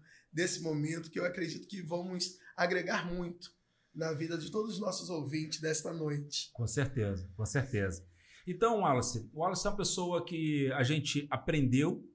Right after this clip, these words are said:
Speaker 2: porque é um empreendedor que, que ele seduz a gente, né? O Wallace, ele tem uma comunicação maravilhosa, é um empreendedor muito completo. Eu digo isso, né? Não existe negócio pequeno, médio,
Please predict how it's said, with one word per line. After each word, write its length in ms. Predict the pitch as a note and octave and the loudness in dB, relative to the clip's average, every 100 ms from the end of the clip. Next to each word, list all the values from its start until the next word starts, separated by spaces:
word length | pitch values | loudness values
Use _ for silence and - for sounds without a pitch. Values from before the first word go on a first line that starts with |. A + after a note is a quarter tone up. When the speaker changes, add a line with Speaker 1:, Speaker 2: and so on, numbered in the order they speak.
| _ _ | _ _
Speaker 2:
porque 280 | C3+ - C#3 | -4 0 4
é 40 | C#3+ | 4
um 120 | E3 | 4
empreendedor 720 | D3+ D#3+ D#3+ D3 B2+ C3 B2 | 2 2 4 6 6 4 4
que, 580 | C3+ B2+ A#2 A2+ G#2 - _ _ _ _ - | 2 4 4 2 -2 -6 _ _ _ _ -6
que 80 | D3+ | 0
ele 80 | |
seduz 460 | D#3 G3+ B2 D3 A#2+ | 2 4 6 6 6
a 80 | A2 | 4
gente, 340 | G2 F#2 F2+ | 2 0 -2
né? 160 | A2 A#2+ A2+ - | -4 -4 -8 -6
O 40 | B2+ | -2
Wallace, 420 | D3+ D3 - D3 | 0 2 2 0
ele 160 | C#3+ | 0
tem 100 | - C#3+ | 0 0
uma 140 | C3 | 0
comunicação 600 | C#3 C3 B2+ A#2+ - B2 | 2 2 2 0 0 2
maravilhosa, 680 | A#2+ A#2+ G2+ G2+ A2 A2+ A2+ | 2 0 0 -2 -2 0 0
é 20 | |
um 40 | C3+ | 0
empreendedor 480 | C3+ C#3 B2+ C3 C3 | 0 0 0 2 2
muito 240 | D3 C#3+ | 0 -2
completo. 680 | D3+ B2 A2+ G#2+ G2+ - F#2 - _ _ - _ | -2 -2 0 0 0 -4 -14 -14 _ _ -20 _
Eu 60 | A2+ | -2
digo 280 | G#2+ B2 A#2 | 2 2 2
isso, 240 | G#2+ - | 2 2
né? 80 | A#2 | 0
Não 80 | C#3 | 0
existe 300 | D3 G3 F3 | 0 -2 -2
negócio 380 | C3 B2+ - - | 0 0 0 -4
pequeno, 760 | A#2+ A#2+ B2+ C3+ A2 G#2 G2 F#2 | -4 0 2 2 2 0 -2 -2
médio, 720 | G2 A2+ B2+ B2 G2 G#2 G#2+ | 0 2 2 2 0 -4 -6